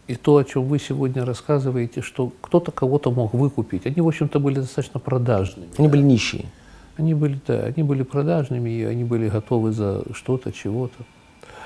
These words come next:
Speaker 1: У меня семья отца была в оккупации, и вот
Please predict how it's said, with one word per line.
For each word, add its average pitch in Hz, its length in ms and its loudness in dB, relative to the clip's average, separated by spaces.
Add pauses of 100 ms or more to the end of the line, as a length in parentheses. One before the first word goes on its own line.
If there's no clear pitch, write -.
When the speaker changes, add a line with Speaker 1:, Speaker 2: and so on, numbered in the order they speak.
(500)
Speaker 1:
У - 80 -2
меня 160 240 4
семья 160 340 2
отца 160 260 0
была 127 260 2
в 117 60 2
оккупации, 117 800 -2
и 107 800 -2
вот 107 220 -4